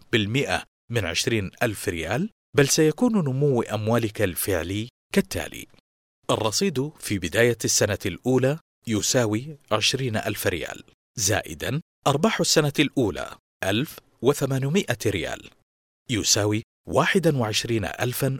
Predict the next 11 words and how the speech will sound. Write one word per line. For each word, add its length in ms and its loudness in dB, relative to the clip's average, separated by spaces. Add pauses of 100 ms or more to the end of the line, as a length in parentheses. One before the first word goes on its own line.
وثمانمائة 880 0
ريال، 360 -2 (280)
زائدًا 640 2 (280)
أرباح 460 0
السنة 420 0
الثانية 540 0 (280)
ألف 300 2 (240)
وتسعمائة 800 0
واثنان 640 0
وستون 540 2
ريالًا. 540 0